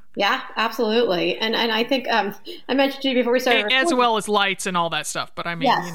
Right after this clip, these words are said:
Speaker 2: know,
Speaker 1: yes,
Speaker 2: that's
Speaker 1: yes,
Speaker 2: your
Speaker 1: yes. Yeah, and I, and I have, it's funny 'cause I, I, I, so many characters from my group are coming to mind as we were speaking, because we've got, we do have somebody who wears that, that, um, the, the,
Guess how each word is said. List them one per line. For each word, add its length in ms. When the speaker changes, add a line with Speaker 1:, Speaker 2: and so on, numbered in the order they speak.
Speaker 2:
know, 60
Speaker 1:
yes, 140
Speaker 2:
that's 200
Speaker 1:
yes, 40
Speaker 2:
your 120
Speaker 1:
yes. 160
Yeah, 320
and 120
I, 100
and 160
I 100
have, 280
it's 180
funny 280
'cause 200
I, 240
I, 140
I, 220
so 160
many 160
characters 440
from 120
my 120
group 200
are 80
coming 220
to 60
mind 280
as 80
we 100
were 80
speaking, 440
because 180
we've 140
got, 240
we 140
do 160
have 180
somebody 300
who 120
wears 360
that, 260
that, 320
um, 380
the, 220
the, 160